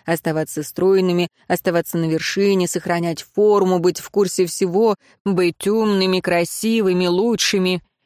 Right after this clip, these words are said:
Люди, которых мы с Дааном приглашаем в гости, банкиры, известные журналисты, финансовые директора, двадцать лет назад взявшие под крыло интернет-стартапы и наблюдавшие за их процветанием —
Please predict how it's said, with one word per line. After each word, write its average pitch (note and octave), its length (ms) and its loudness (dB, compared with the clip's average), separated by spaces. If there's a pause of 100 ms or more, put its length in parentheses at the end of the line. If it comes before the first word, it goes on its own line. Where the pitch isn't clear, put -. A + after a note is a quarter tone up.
(140)
Люди, F3 580 2
которых E3+ 560 -2
мы F3 180 2
с D#3+ 60 -2
Дааном E3+ 640 0
приглашаем E3+ 760 0
в D#3 100 -6
гости, F3 520 -2 (280)
банкиры, G3 800 2 (160)
известные E3 540 0
журналисты, D#3+ 840 -2 (300)
финансовые F#3 640 2
директора, E3+ 680 2
двадцать F#3+ 420 0
лет G3 180 2
назад F#3+ 420 2
взявшие F3+ 640 2
под F3 160 -2
крыло F#3 400 2
интернет-стартапы F#3 1080 0
и F#3+ 60 4
наблюдавшие F#3 720 2
за F3+ 140 0
их F3 240 0
процветанием — G3 840 0